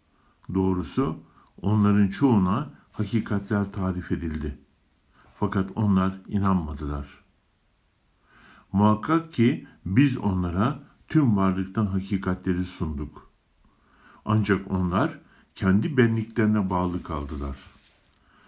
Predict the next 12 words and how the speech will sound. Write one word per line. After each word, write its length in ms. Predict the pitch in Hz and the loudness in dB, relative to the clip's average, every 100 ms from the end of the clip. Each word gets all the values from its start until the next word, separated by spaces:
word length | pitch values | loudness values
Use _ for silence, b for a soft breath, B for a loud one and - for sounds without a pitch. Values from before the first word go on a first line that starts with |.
| b | b
Hakikatlere 720 | - 123 147 - 123 120 113 | -4 0 0 2 2 2 2
yönelmediler. 800 | 113 98 101 92 85 73 71 71 - - _ _ _ _ _ b b b | 4 2 2 0 -2 -6 -6 -8 -10 -18 _ _ _ _ _ b b b
Böylece 500 | 90 104 107 98 92 | -2 2 4 2 0
onlar 520 | 90 87 87 113 - - b b b | -2 -2 0 0 0 -6 b b b
gözlerini 800 | 104 104 85 98 90 90 107 160 - _ _ | 0 2 2 0 0 2 2 0 -8 _ _
hakikatlere 760 | - - 117 113 110 - 104 101 | -6 -4 0 0 -2 -2 -2 -2
kapattılar, 800 | 101 - 92 - 90 95 101 - - B B B - | -4 -6 -8 -6 -2 0 -2 -4 -20 B B B -2
asi 540 | 101 95 - 110 - | 0 -2 -2 -2 -2
davrandılar. 840 | 78 76 76 73 71 69 71 - - - - - - - - - _ _ B B B B B | -4 -6 -6 -8 -8 -8 -10 -14 -20 -20 -20 -20 -14 -14 -14 -20 _ _ B B B B B
Hakikatleri 800 | 120 123 139 143 143 147 151 135 | -2 2 2 2 2 2 2 0
sunduğumuz 640 | - 127 123 131 131 123 | 0 0 2 0 -2 -2
halde 480 | 98 82 87 139 | -2 0 0 0